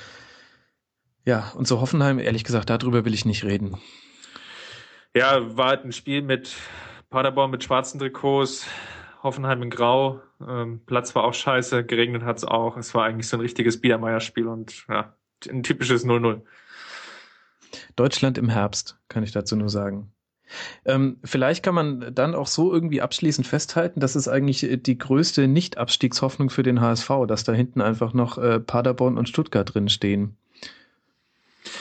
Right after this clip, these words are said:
Speaker 2: Ja, das ist eigentlich durchaus möglich. Es könnte fast so ein bisschen laufen wie in der letzten Saison, wo sich der H S V ja mit den achtundzwanzig Punkten gerettet hat. Ganz ähnlich könnte es jetzt auch so ein bisschen sein,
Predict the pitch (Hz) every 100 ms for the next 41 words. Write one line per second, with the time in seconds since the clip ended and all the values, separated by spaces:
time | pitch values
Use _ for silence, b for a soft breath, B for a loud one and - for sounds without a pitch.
0 | B 131 127 160 143 139 - 139 135 -
1 | - - 143 143 131 131 - 135 139 127
2 | 117 113 - 139 135 147 143 143 135 -
3 | 131 135 151 131 127 143 123 113 123 131
4 | 135 - - - 113 120 123 120 120 -
5 | 120 123 - 127 127 120 113 120 117 -
6 | - 165 143 147 139 - 151 135 131 139
7 | 135 139 135 B B B B 131 127 131
8 | 139 131 135 123 120 131 - 117 123 117
9 | 120 - 113 113 113 127 143